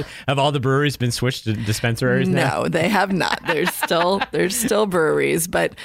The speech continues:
Speaker 2: um, yeah, so it's just gonna be, it's gonna be different. It's gonna be fun though. Um, the kid is so excited about going. Ever since we decided to go, which was about two months ago, he's been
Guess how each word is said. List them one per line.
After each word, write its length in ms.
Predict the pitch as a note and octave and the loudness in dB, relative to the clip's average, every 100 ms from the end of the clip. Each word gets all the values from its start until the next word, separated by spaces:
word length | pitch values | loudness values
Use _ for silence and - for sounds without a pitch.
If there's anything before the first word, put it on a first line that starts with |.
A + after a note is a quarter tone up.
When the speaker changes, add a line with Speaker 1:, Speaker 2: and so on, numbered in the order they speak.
| - - - | -16 -14 -2
Speaker 2:
um, 560 | F#3 F3+ E3+ D#3+ D3 - _ _ _ - | 2 2 2 -2 -8 -12 _ _ _ 0
yeah, 260 | A3 G#3 | 4 4
so 240 | G3+ - B3 | 2 2 2
it's 180 | B3+ - | 2 2
just 120 | A#4+ | 2
gonna 140 | A4+ | 2
be, 60 | G4+ | 2
it's 120 | C4 | 2
gonna 120 | - | 2
be 100 | D4+ | 2
different. 320 | A#3 A#3 B3 G3+ | 2 2 2 0
It's 100 | - | 0
gonna 120 | C4+ | 0
be 40 | C4 | 0
fun 320 | - A#3+ A3+ | 0 2 2
though. 320 | E3+ D#3+ E3 | 2 2 0
Um, 300 | - F3 E3+ | 0 0 0
the 80 | E3+ | -2
kid 240 | E3+ A#3+ G#3+ | -2 0 2
is 140 | F3+ | 2
so 260 | - G#3 G#3+ | 2 4 2
excited 400 | - - F3 D#3+ | 0 -2 0 0
about 180 | D3 | -2
going. 300 | E3+ D#3+ E3+ | 0 0 2
Ever 160 | E3+ G#3 | 2 2
since 240 | G#3 F3+ | 0 0
we 60 | F3+ | 0
decided 480 | E3 - G3 F#3+ E3+ | 0 2 2 0 -2
to 80 | D#3+ | -2
go, 240 | D#3+ D#3+ | 0 0
which 180 | E3 - | 0 0
was 140 | E3 | -2
about 300 | E3 D#3 D#3+ | 0 0 0
two 180 | - F#3 | 0 0
months 320 | E3 E3+ E3+ | 2 0 0
ago, 420 | F3 D#3 C#3+ C#3+ D3 - - - | -2 0 0 0 -4 -10 -18 -10
he's 280 | - F3 D#3 | -2 0 0
been 360 | - E3 E3 | 0 -2 -2